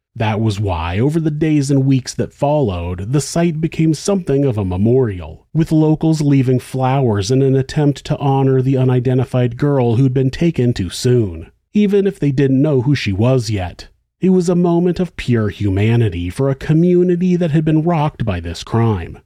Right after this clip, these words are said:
and it was one that proved that, even if something truly evil must have led to the girl's death, there was still plenty of good out there.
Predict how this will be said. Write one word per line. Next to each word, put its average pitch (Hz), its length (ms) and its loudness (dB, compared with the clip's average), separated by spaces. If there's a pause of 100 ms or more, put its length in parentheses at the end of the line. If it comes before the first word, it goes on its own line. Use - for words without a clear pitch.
(140)
and 135 120 2
it 139 40 4
was 135 160 4
one 135 240 2
that 123 140 -4
proved 151 400 0
that, 90 480 -6
even 165 260 2
if 143 100 -2
something 143 460 0
truly 135 420 0
evil 135 460 2
must 107 240 -2
have 98 120 -2
led 101 260 0
to 101 60 -4
the 95 120 -2
girl's 90 340 -4
death, 107 600 -4
there 151 180 -2
was 165 140 -2
still 180 240 -2
plenty 185 480 -2
of 92 160 -2
good 90 240 -4
out 117 260 -2
there. - 440 -10